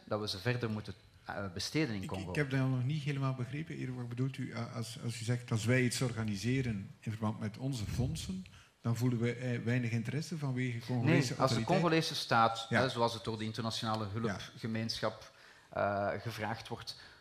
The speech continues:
Speaker 1: overleg organiseert met wat genoemd wordt de technische en financiële partners, de donoren,
Speaker 2: Ja.
Speaker 1: dan zijn het niet meer de klassieke bilaterale
Speaker 2: Ah, ja.
Speaker 1: donoren die aan de tafel van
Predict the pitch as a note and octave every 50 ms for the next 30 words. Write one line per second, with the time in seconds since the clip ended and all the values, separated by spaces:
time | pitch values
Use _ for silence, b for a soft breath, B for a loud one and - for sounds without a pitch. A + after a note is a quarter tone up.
0 | B B _ - A#2 A#2 G#2+ A2 G#2+ A2 A#2 - - C3 A#2+ A#2+ B2 A2+ A2+ A2
1 | - - A2+ A2+ A2 - - A2+ G#2+ - - G#2+ - - - - - G#2+ G#2+ A2
2 | A2 - A2+ - - A2 - - A2+ A2 - - A2+ - - A2 G#2+ - - G#2+
3 | G#2+ G#2 - - A2 G#2 G2+ - - A2 G#2+ - - A#2+ - - A#2 A2+ A2 G#2+
4 | A#2 G#2 G#2 G2+ F#2+ G#2+ A#2 C#3 - A#2 - - B G#2 G2 F#2+ B B B B
5 | B B _ - G#2+ G#2 F#2 G#2+ G#2 A#2+ C3+ B2+ B2 - A#2 B2 B2 A#2 A#2+ A2
6 | A2 A#2+ B2 A#2 A2+ - - - F#2+ - - - A2+ - - G#2 F#2+ G#2+ G#2 A2
7 | A2 G2+ - G#2+ A2+ A2+ A#2 A2+ G#2 G#2 G#2 G2+ G#2 A2 A#2 A#2+ B2 A#2 G#2+ G2+
8 | G#2 G#2 G#2+ A2 A2 - - - G2+ G#2 G#2 G2+ - G#2+ G2 G#2+ G#2 - - A#2
9 | G#2+ - G#2+ G#2 G#2 G2+ G#2 G#2+